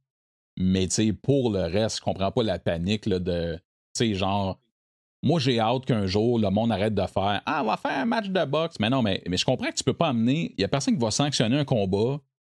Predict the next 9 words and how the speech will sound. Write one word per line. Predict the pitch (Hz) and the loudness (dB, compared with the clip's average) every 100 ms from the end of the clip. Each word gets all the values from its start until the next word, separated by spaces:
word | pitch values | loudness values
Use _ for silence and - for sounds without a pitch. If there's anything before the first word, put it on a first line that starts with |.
| _ _ _ | _ _ _
d'M | 92 117 117 | 0 2 4
M | 110 98 | 2 4
A | 120 135 | 4 2
qui | 131 | 0
va | 107 | 0
amener | 104 113 | 2 2
Paul | 117 113 127 127 117 | 2 2 2 0 0
contre, | - 107 107 - _ _ _ _ _ 98 | 0 0 -2 -6 _ _ _ _ _ -2
euh, | 90 87 87 82 | 0 0 0 0